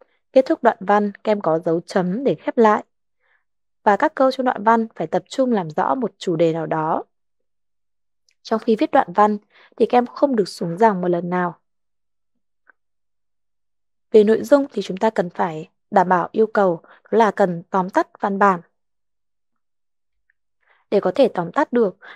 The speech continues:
các em cần lựa chọn ra những sự việc tiêu biểu nhất. Cô hướng dẫn cụ thể một đoạn như sau.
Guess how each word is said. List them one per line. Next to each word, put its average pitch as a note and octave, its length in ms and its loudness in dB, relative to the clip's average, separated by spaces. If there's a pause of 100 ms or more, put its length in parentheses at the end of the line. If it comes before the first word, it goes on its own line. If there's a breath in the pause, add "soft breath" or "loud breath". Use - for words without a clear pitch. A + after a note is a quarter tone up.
(140 loud breath)
các D4 80 4
em C#4+ 100 2
cần G#3+ 200 2
lựa G3 120 0
chọn A3+ 300 -2
ra G#3 120 0
những A3 200 -4
sự - 180 -6 (140)
việc G3+ 160 4 (220)
tiêu A#3 140 6
biểu F#3 200 4
nhất. G3+ 260 0 (1800)
Cô A3 120 0
hướng F#3+ 240 0
dẫn G3 220 0
cụ - 140 -4
thể G3+ 240 2
một E3+ 120 -8
đoạn F#3 280 0
như G#3+ 100 -4
sau. A#3 440 -2